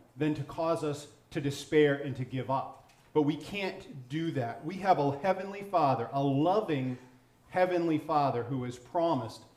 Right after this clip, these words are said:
to shelter us, to care for us, and to give us strength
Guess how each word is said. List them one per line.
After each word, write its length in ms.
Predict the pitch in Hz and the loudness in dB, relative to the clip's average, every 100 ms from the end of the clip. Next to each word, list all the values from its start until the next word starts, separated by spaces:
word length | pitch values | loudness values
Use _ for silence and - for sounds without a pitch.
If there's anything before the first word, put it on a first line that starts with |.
| _ - | _ -12
to 80 | 113 | -12
shelter 560 | - 175 160 156 117 | 0 4 4 4 -4
us, 300 | 101 - - - - - - | -6 -8 -16 -20 -20 -20 -12
to 60 | 127 | -12
care 380 | - 175 160 | -4 2 2
for 240 | 165 117 104 | 2 -4 -6
us, 260 | 101 - - _ _ - - | -8 -16 -20 _ _ -20 -10
and 80 | |
to 60 | 123 | -4
give 160 | - 190 | -4 -4
us 100 | - | -8
strength 600 | - 170 139 - - | -4 -2 -2 -6 -18